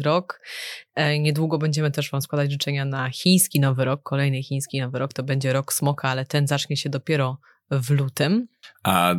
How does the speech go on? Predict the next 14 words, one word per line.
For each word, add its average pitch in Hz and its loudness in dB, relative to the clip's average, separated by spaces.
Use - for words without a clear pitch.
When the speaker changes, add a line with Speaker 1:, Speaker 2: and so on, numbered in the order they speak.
Speaker 2:
naszym 92 2
patronom 101 4
złożymy 90 2
życzenia 87 2
w - -12
bardzo 85 -2
szczególny 85 0
sposób. 80 -2
Tym 87 -2
patronom, 82 -2
którzy 82 -8
wspierają 80 0
nas 78 -2
kwotą 80 -4